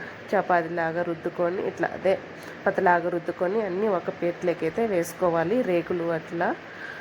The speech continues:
ఇట్లా చూడండి, అన్నీ ఆ విధంగా అయితే చేసుకోవాలండి. ఇవన్నీ ఇప్పుడు మనము లైట్గా కొంచెం ఇట్లా దోస పెంకు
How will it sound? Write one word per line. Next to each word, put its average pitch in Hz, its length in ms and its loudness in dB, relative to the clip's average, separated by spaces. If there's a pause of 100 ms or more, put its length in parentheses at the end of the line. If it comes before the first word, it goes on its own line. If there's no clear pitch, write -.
(580)
ఇట్లా 190 240 -4
చూడండి, 202 340 2 (100)
అన్నీ 185 240 0 (100)
ఆ 170 40 2 (100)
విధంగా 175 340 0
అయితే 202 160 -4 (140)
చేసుకోవాలండి. 175 840 -2 (200)
ఇవన్నీ 214 400 2
ఇప్పుడు 220 180 -2 (120)
మనము 185 280 0 (1500)
లైట్గా 202 400 4 (120)
కొంచెం 185 380 2 (260)
ఇట్లా 190 220 -2 (760)
దోస 185 200 4 (120)
పెంకు 170 280 -2